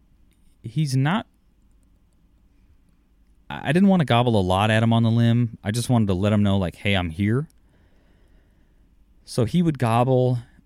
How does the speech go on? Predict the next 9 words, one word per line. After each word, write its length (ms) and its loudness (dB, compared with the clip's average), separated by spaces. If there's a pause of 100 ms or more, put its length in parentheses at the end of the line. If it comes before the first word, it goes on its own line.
(140)
and 120 0
I 120 2
would 140 0
give 140 0
him 120 2
a 60 0
few 440 2
yelps 440 -4
back. 460 -6